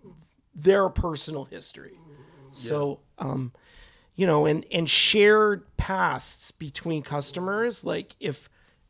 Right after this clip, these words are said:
Speaker 1: if we went through something together, um, that's special, right? Like, it,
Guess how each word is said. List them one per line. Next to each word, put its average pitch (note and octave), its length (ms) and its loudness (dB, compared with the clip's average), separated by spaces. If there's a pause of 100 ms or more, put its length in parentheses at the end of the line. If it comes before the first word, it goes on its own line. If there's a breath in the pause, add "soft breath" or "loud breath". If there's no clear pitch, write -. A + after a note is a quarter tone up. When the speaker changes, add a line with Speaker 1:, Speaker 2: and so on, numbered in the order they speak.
(120)
Speaker 1:
if - 200 -14
we F3+ 360 -16
went G#3 240 -6
through G3+ 160 -16
something F3 640 -10 (640)
together, F#3+ 840 -6 (560 soft breath)
um, E3 460 -8 (140)
that's B3+ 240 -4
special, F3 580 -4
right? F3 400 -10
Like, D#3 340 -12
it, G3 160 -16